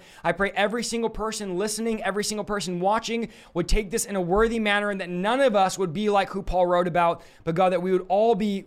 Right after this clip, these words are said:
taking it in a worthy manner. We would do it to your honor, your glory. Wash us, Lord. Cleanse us, Lord. Examine us.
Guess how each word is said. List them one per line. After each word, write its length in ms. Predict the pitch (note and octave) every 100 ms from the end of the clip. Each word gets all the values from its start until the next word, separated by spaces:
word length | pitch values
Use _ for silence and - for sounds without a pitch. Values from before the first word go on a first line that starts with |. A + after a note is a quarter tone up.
| -
taking 340 | - A3+ A3+ B3
it 60 |
in 60 | G#3+
a 40 |
worthy 300 | G#3 G3+ F#3
manner. 320 | F#3 F3 F3
We 100 | E3+
would 100 | E3+
do 140 | D#3 G3+
it 80 | G3+
to 80 | F#3+
your 220 | F#3+ G3+
honor, 220 | F#3+ F#3
your 180 | F3+ F3+
glory. 380 | D3+ F3 E3+ E3 - -
Wash 420 | C#3+ F3 A#3 A#3
us, 160 | B3+ A3+
Lord. 360 | G#3+ A3+ A3+ -
Cleanse 320 | G3 G#3+ A3+
us, 160 | G#3+
Lord. 260 | G3+ G#3+ G#3
Examine 580 | E3+ D3 E3 G#3 A#3+ B3
us. 320 | C4 C#4 -